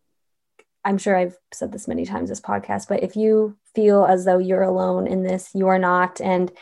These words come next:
even like you said, Kate, like, there is a,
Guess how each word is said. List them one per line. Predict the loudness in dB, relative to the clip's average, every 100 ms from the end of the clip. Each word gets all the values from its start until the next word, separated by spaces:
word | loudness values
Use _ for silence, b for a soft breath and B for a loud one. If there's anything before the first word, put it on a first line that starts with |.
| b b 0
even | 2 6 4
like | 4 -2
you | -4
said, | -2 0 -2
Kate, | -2 -2 0
like, | -2 -2 _ b 2
there | 4
is | 4 4
a, | 4 4 2